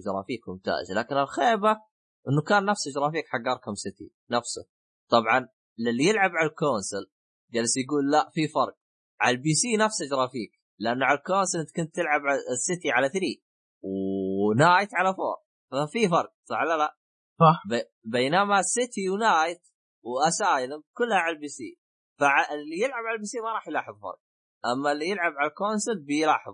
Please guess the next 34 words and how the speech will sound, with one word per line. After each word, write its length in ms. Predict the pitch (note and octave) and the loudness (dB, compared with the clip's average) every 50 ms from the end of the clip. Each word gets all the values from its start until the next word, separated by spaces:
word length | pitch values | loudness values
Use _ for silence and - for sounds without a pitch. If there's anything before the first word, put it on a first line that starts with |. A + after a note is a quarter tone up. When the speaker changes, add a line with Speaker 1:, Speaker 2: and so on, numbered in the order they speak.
| - _ | -10 _
Speaker 1:
فروقات. 420 | A2 G2+ F#2+ F#2 F2+ E2+ D#2 C#2+ - _ _ _ _ _ _ _ _ - | -6 -4 -4 -4 -6 -8 -10 -10 -12 _ _ _ _ _ _ _ _ 4
فهذا 420 | B2+ C3 D3 G3 A#3 A#3 G#3+ F#3+ F3+ | 6 6 8 6 4 4 2 -2 -6
اللي 180 | F3 E3+ E3+ | -6 -4 -6
أنا 80 | E3 D3 | -6 -6
حطمني، 640 | - - C3+ - - D#3 D3+ C3+ A2 F#2+ F#2+ G2 | -8 -8 -10 -6 -4 -4 -4 -4 -4 -8 -12 -10
أنا 120 | G#2 A2 A2 | -8 -8 -8
يعني 240 | A2+ G#2+ A2 A#2+ B2 | -8 -8 -8 -8 -10
يوم 120 | B2+ B2 | -10 -12
دخلت 400 | A#2+ C#3+ - - F#3 C#3 A#2 - | -12 -12 -8 -6 -6 -6 -6 -8
جالس 180 | - C#3+ - F#3 | -12 -14 -14 -14
أشوف، 320 | F#3+ - A3 A3 A3 - | -12 -10 -10 -10 -10 -10
آه، 300 | G#3 G#3 G3+ - - - - _ _ _ _ _ _ _ _ - - | -10 -10 -10 -10 -12 -16 -20 _ _ _ _ _ _ _ _ -10 -4
الجرافيك 340 | C3+ F3 F#3+ G3+ G#3 G3+ | -2 0 0 0 0 0
عادي، 200 | F#3 E3 D#3 D#3 | 0 -2 -2 -2
بعدين 260 | D#3 F3 G#3 G#3 G#3+ A3 | -4 -4 -2 -2 -2 -4
قلت 100 | A3 G3 | 0 0
لا 140 | G3 F3 | 0 2
يمكن 340 | D#3+ D#3+ D#3 F3 - E3 D3+ | 2 0 -4 -6 -6 -4 -2
أنا 180 | D3+ D#3 D3 C3+ | -2 0 0 0
إيش 320 | D3 D#3 D#3+ D#3+ - _ _ _ _ _ _ _ _ _ | -2 -2 -4 -6 -10 _ _ _ _ _ _ _ _ _
عشان 340 | - G#2 G#2+ C#3+ C#3 C#3 C3 | -4 -2 0 0 0 2 0
مضعفها 640 | B2+ A#2+ A2 B2 B2 A2+ - C3 C3+ C3 - A2+ | 0 -2 0 0 0 0 0 0 -2 -2 -4 -6
حبة 320 | G2 - B2+ B2 A#2+ A#2+ A2 | -2 0 0 0 0 0 -2
عشان 240 | G#2 A2 B2 A2 G#2+ | -2 -2 -4 -4 -4
الفريمات 420 | G#2 - G#2+ A2 A#2+ A#2+ A2 - | -4 -2 -2 -2 0 -2 -2 -2
تمشي 260 | - A2+ G#2+ - G2+ | -4 -6 -6 -6 -6
بسلاسة 540 | G2 G2 - G#2+ G2+ G2 F2+ F2+ - - E2 | -6 -4 -2 2 2 2 2 2 0 -6 -8
عندي، 360 | F2+ F2+ E2+ D#2+ - - - _ _ _ _ _ _ _ _ | -10 -10 -12 -12 -14 -14 -16 _ _ _ _ _ _ _ _
لأنه 680 | - G2 G#2 A2+ A#2 A#2+ A#2+ A#2+ B2 B2 A#2+ A#2+ A#2+ A2+ - B2 B2 B2+ | 2 2 4 4 4 2 2 4 4 4 4 4 2 2 0 -2 0 4
مهما 300 | D#3+ E3+ D3+ D#3 C#3 C3+ | 4 4 4 2 -2 -4
كان 320 | B2+ - D#3 C#3+ C3+ A#2 | -4 -2 -2 -2 -2 -4
قوة 340 | A2 - C3+ C3+ C3+ B2+ A#2 - A2+ | -4 -4 -2 -2 0 -2 -4 -4 -4
جهازك 580 | A2+ A#2 B2 B2 C3 C#3 B2+ D3 D3 - _ - | -4 0 2 2 2 0 -2 -4 -10 -10 _ -6
ال-، 760 | G#2+ G2+ G#2 G#2 G2+ G2 F#2+ F#2+ F#2 F2+ F2+ E2+ - - | -6 -4 -4 -6 -6 -8 -6 -6 -6 -8 -8 -10 -14 -18